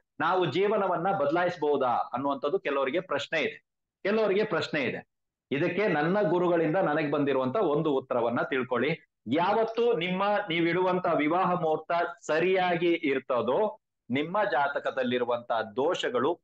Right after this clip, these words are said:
ನಿವಾರಣೆ ಆಗ್ತದೆ. ಈ ಟಿಪ್ಸ್ ನ ನೆನ್ಪಿಟ್ಕೊಳ್ಳಿ. ವಿವಾಹ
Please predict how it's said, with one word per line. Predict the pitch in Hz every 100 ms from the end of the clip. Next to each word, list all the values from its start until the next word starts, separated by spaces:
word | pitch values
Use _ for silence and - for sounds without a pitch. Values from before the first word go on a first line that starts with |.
| -
ನಿವಾರಣೆ | 117 123 131 123 113 107 165 - _ _ 107
ಆಗ್ತದೆ. | 107 139 - - 113 101 113 120 98 - _ _ _ _ _ _ _ _ _ -
ಈ | 139 143
ಟಿಪ್ಸ್ | 151 -
ನ | 190
ನೆನ್ಪಿಟ್ಕೊಳ್ಳಿ. | 202 147 135 131 - - 87 - _ _ _ _ _ -
ವಿವಾಹ | 143 165 196